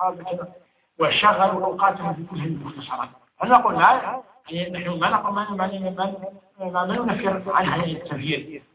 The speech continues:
لما نعم، من حافظ مختصرا في الفقه، في الفقه، ثم تدرج به إلى فهم الفقه،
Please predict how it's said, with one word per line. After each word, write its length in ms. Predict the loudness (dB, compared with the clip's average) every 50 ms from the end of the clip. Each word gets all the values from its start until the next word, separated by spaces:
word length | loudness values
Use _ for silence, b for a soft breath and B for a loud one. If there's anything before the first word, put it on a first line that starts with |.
| _ -2
لما 240 | 2 6 6 6 6
نعم، 360 | 4 2 2 2 0 -2 0
من 200 | 0 0 0 0
حافظ 260 | 0 2 2 2 2
مختصرا 580 | 0 -4 -4 -4 -6 -6 -6 -6 -4 -4 -6 -6
في 60 | -6
الفقه، 340 | -8 -8 -6 -6 -8 -8 -12 -16 _ _ _ _ _ _ _ _ _ _ _ _
في 80 | -8 -6
الفقه، 500 | -2 -2 0 -2 -2 -4 -8 -10 -14 -18 _ _ _ _ _ _ -4 0
ثم 220 | 2 2 6 8 8 8 8
تدرج 480 | 6 4 4 6 6 6 6 6 4
به 260 | 2 0 0 -2 -2
إلى 320 | -2 -4 -4 -4 -6 -6 -8
فهم 200 | -8 -10 -10 -10
الفقه، 320 | -10 -10 -12 -12 -12 -14